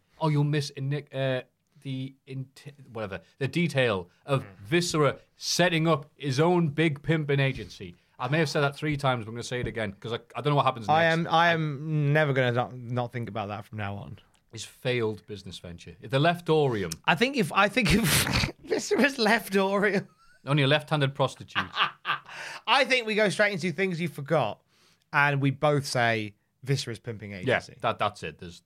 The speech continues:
Speaker 1: there's no other contest.
Speaker 2: I, I can't, I can't get over that was the thing. I love the fact that that happened.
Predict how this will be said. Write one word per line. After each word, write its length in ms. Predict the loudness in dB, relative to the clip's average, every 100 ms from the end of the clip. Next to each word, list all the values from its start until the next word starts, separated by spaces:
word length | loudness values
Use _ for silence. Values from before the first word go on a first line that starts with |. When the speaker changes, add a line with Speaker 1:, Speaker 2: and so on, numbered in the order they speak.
| _
Speaker 1:
there's 100 | -12
no 160 | -6 -6
other 120 | -8
contest. 520 | -12 -14 -14 -16 -20 _ -4
Speaker 2:
I, 180 | -4 -4
I 140 | -4 -4
can't, 540 | 0 2 4 2 -2 _ _ _ _ _
I 80 | -12
can't 300 | -4 -4 -2
get 100 | -4
over 200 | -4 -6
that 180 | -12 -14
was 140 | -18
the 40 | -14
thing. 340 | -14 -14 -16 -20 _ -2
I 100 | 2
love 300 | 4 2 0
the 80 | -2
fact 220 | -2 -2
that 40 | -2
that 140 | -2
happened. 440 | -4 -6 -12 -12